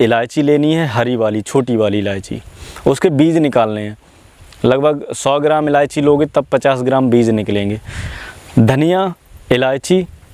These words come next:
उसके बाद आपको लेना है अजवाइन। वैसे अजमोद लिया जाता है, लेकिन शायद आपको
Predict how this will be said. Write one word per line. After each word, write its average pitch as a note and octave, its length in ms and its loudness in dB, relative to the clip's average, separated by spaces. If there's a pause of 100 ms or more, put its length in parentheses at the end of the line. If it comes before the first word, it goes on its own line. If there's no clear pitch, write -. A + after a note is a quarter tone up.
(280)
उसके D#3 200 2
बाद F3 180 2
आपको E3 260 2
लेना D#3 260 4
है E3 220 -2
अजवाइन। A2+ 680 -2 (640)
वैसे B2 200 0
अजमोद C#3+ 480 2
लिया C3+ 300 4
जाता A#2 360 2
है, D3 160 -4 (260)
लेकिन C#3+ 380 0 (520)
शायद C3+ 280 0
आपको C3+ 360 0